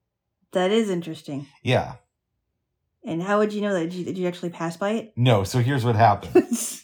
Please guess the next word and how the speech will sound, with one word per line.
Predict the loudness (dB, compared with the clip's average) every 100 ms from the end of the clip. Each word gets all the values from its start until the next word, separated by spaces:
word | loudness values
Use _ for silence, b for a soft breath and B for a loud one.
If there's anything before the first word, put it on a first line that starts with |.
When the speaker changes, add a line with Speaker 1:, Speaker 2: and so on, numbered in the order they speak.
| _ _ _ _ b b b b b b b b _ _ _ -8
Speaker 2:
So, | 0 6 8 10 8 4 -4